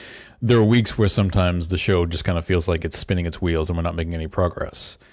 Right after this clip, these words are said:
And we look at that as kind of a frustration when maybe it just plays better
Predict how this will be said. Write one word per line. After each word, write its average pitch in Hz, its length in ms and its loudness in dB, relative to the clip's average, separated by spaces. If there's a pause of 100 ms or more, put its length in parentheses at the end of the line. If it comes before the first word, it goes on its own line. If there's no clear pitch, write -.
(460)
And 90 580 2
we 92 260 0
look 120 240 4
at 113 120 2
that 92 500 4 (1600)
as 117 180 0
kind 110 160 4
of 92 80 2
a 90 60 2
frustration - 720 -2 (540)
when 87 680 0 (360)
maybe 104 580 4
it - 220 -2
just - 240 0
plays 90 320 2
better 80 500 0